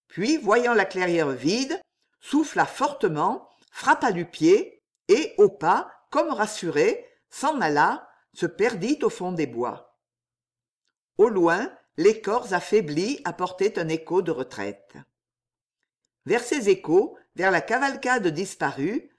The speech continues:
Jeanne laissa s'envoler un baiser du bout de ses doigts. Et vers cette cavalcade aussi, ce fut un geste de menace implacable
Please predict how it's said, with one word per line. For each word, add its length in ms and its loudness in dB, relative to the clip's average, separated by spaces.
Jeanne 460 0
laissa 320 0
s'envoler 520 0
un 140 -2
baiser 500 0
du 160 -4
bout 200 -10
de 100 -6
ses 200 -4
doigts. 460 -10
Et 200 6
vers 200 -4
cette 300 -2
cavalcade 880 0
aussi, 580 -4
ce 160 -4
fut 240 -2
un 120 2
geste 380 -2
de 140 0
menace 480 -2
implacable 840 0